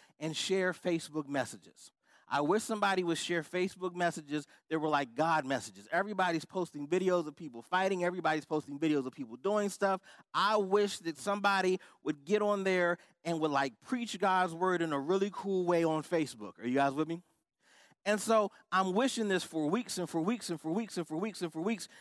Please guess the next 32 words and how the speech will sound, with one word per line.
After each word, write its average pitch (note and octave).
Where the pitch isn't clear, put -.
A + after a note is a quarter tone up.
and E3+
for E3+
months. G3+
I'm F3+
just E3
so G#3
tired. G3+
I'm F#3
so F3
frustrated. G3+
And F#3
God A3
kinda G#3+
drops G3+
in G3
my F#3+
mind, F3+
Why G#3
don't G#3
you F3+
share G3
a E3
message F3
with E3
the D#3
people F3+
of D3+
Facebook? A#2
And D#3+
I F3
said D#3+
no. D3